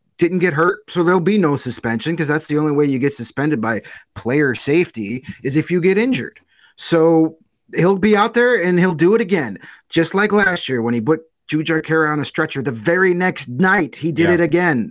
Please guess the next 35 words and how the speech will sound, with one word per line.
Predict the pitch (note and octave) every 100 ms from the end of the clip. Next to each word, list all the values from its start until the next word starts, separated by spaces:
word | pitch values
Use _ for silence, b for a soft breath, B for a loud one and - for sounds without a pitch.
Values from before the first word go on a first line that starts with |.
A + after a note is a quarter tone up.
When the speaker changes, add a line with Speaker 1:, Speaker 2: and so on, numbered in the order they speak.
| G2+ G#2+
Speaker 1:
To, | D3 C#3+
was | C#3+ C#3
it | C3+
Nathan | D#3 E3+ E3+
MacKinnon? | E3+ - F#3 G3 G#3+ B B B B
He | - B3
had | G3+
to | D3
go | C#3+
for | B2 B2+
Speaker 2:
Yeah. | A#2
Speaker 1:
a | A2+
ride | A2+
on | A2
a | G#2+
stretcher. | - B2 G2+ G2 D#2+ b b
So | - E3+ E3 D#3+ C3+ - b b b b _ _ -
there's | C#3+ F3 F3
no, | E3+ F#3 F#3+
and | E3 F3+
yeah, | F3
you're | D#3+
right. | E3+ F3+ C3
The | D#3
instigator | F3+ - D#3+ D#3+
penalty | D3+ D#3 D3+ C#3+ C3+
is, | - B2+
is | - A2+
garbage. | G#2+ A2 F#2 F2 - -
It, | B2+ -
it, | C3 A2
like, | C3 - -
what, | C3 D3
you | E3 A#3
know, | A#3+ F#3+ F#3 F3 D#3+